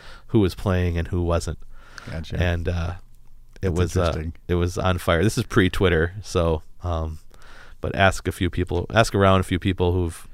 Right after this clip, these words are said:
Speaker 1: followed my stuff online for a while, and everyone knows the Evan Mosey stuff. But I'll give Evan Mosey credit here. He, he went on, played some professional hockey, uh, I believe, uh, in the U S and Europe, and he has a connection through family history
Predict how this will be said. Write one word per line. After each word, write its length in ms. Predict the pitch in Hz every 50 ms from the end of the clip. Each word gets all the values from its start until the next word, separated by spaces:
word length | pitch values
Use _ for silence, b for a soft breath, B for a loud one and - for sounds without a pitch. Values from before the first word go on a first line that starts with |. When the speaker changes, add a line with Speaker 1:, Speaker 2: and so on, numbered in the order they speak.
| -
Speaker 1:
followed 340 | - - 90 90 92 92 87
my 120 | 87 90
stuff 280 | 92 - - 82 85 -
online 380 | 87 90 90 90 87 90 90 90
for 140 | - -
a 60 | 90 87
while, 320 | 87 87 87 80 80 78
and 140 | 73 73 92 - - B B B B B B B B B B
everyone 320 | - 95 98 95 90 90 82
knows 240 | 80 85 87 82
the 100 | - 90
Evan 160 | 90 87 87 85
Mosey 280 | 87 87 85 82 80
stuff. 300 | - - - - - - -
But 200 | - 120 113 - -
I'll 100 | 107 110
give 160 | 110 113 107
Evan 220 | 107 104 101 98
Mosey 240 | 95 98 92 87 92
credit 280 | - - 104 92 90 -
here. 220 | - 98 95 90
He, 380 | 85 - 98 95 95 92 90 B B B B B B B B -
he 120 | - 95
went 220 | 95 90 95 98 104
on, 360 | 98 98 104 110 127 156 170 b b b b b b - - - - - - - - - - - - - - -
played 180 | - 101 98 -
some 100 | - 92
professional 420 | - 95 104 104 98 - 101 90
hockey, 520 | 98 95 92 98 - 98 98 98 98 101 - -
uh, 60 | - 95 92 92 87 87
I 20 |
believe, 460 | 90 90 92 92 92 92 90 85 - B B B B B B B B B B
uh, 220 | - 90 85 85 87
in 160 | - 98 92
the 80 | 95 95
U 200 | 92 98 101 101
S 200 | 101 101 - -
and 200 | - 98 92 92
Europe, 440 | 92 98 101 107 110 110 - - - - - -
and 760 | 101 101 98 95 95 95 95 95 92 92 92 90 90 87 - - - -
he 220 | - - 107 104 95
has 320 | 90 104 101 101 101 101
a 100 | 71 98
connection 1120 | - - - 104 95 98 117 147 - - - - 107 98 95 95 92 95 95 95 101 104 -
through 240 | - - - 95 92
family 400 | - - 101 95 98 95 95 92
history 560 | 85 107 107 - - 101 92 92 92 90 -